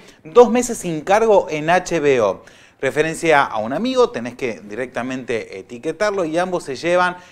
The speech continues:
este mes de abono sin cargo. Podés participar a través de las redes sociales, por supuesto, en C P T V, que venimos de regalo en regalo, ¿eh? En julio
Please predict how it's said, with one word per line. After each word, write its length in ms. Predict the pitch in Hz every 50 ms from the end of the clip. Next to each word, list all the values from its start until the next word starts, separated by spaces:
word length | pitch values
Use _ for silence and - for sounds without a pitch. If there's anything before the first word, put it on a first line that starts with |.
| _ _
este 360 | - 160 151 - - 160 147
mes 300 | 139 156 170 175 156 139 131
de 100 | 131 131
abono 460 | 131 135 156 170 170 165 165 - -
sin 400 | - - - - 180 180 170 160
cargo. 320 | 143 - 180 170 165 160
Podés 220 | 160 160 160 165 147
participar 520 | - 156 139 123 127 120 139 131 - 156
a 80 | 156 -
través 220 | 143 151 160 156
de 80 | 160 160
las 160 | 147 143 151
redes 220 | 165 175 170 156
sociales, 320 | - 147 131 160 160 160 151
por 160 | - 147 123
supuesto, 640 | - 135 127 156 175 180 175 - 185 160 127 - - - - - _ -
en 140 | 127 131
C 120 | 123 160 147
P 100 | - 143
T 120 | 131 139 143
V, 140 | 165 170
que 140 | 165 151 131
venimos 400 | 113 117 131 165 180 185 165 123
de 280 | 123 156 185 208 196 - - _ _ -
regalo 600 | - 123 131 131 127 160 170 175 175 170 156 - -
en 280 | 151 147 147 143 131
regalo, 500 | 135 135 131 127 113 107 98 95 95 98 110
¿eh? 260 | 110 110 113 127 147 156 - - _ _ -
En 140 | 117 113 110
julio 560 | - 151 156 170 165 165 147 120 - -